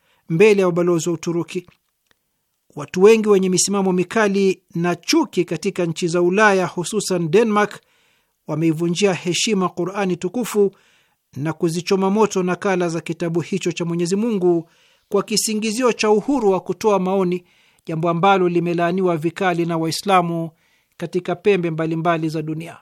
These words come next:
Msemaji wa Wizara ya Mambo ya Nje ya Iran amelaani wimbi la kuvunjiwa heshima Qur'ani tukufu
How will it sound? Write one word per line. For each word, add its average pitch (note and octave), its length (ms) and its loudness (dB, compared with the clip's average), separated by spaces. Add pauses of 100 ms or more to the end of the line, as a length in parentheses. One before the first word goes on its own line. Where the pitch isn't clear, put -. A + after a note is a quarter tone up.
(760)
Msemaji F#3 480 2
wa F#3 60 4
Wizara F#3 360 2
ya F3+ 80 4
Mambo F#3 320 0
ya F#3+ 100 0
Nje F#3 160 0
ya F3+ 140 -4
Iran F#3+ 440 2
amelaani F#3+ 640 2
wimbi A3 340 0
la F#3+ 120 0
kuvunjiwa F#3 540 -2
heshima F#3 440 -2
Qur'ani F#3+ 640 -2
tukufu G3 640 -2